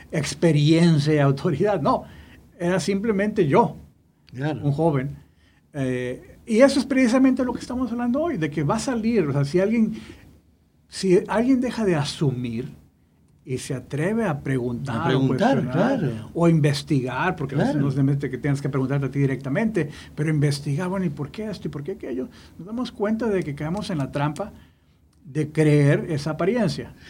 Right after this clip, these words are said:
Speaker 2: No, tal cual. Vos fijate que un actor habla hoy, por ejemplo, en, en una red social y dice, habla de, de un tema que no tiene que ver con los actores, que tiene que ver con la salud, por ejemplo, y la gente dice, "No,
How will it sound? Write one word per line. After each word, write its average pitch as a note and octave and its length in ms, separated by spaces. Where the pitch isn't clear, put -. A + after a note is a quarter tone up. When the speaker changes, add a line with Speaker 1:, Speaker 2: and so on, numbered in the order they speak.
Speaker 2:
No, A#3 340
tal D#3+ 200
cual. C#4+ 260
Vos A3+ 120
fijate C4+ 300
que A3+ 100
un A3+ 220
actor C4+ 320
habla A3 320
hoy, A3+ 200
por F3+ 160
ejemplo, D#3+ 500
en, C#3 240
en C#3+ 120
una G3 160
red F#3+ 180
social B2 580
y C#3 120
dice, E3+ 440
habla A3 340
de, D#3+ 220
de D3 80
un F3+ 120
tema A3 240
que E3 100
no E3 120
tiene G#3 240
que C3+ 80
ver B2+ 120
con A#2 100
los A2+ 120
actores, A2+ 280
que A2+ 80
tiene E3 220
que D3 60
ver D3 100
con D3 100
la B2 80
salud, A2+ 360
por A#2+ 140
ejemplo, A2 400
y F#3+ 80
la F3+ 100
gente - 320
dice, B3 180
"No, A#3+ 120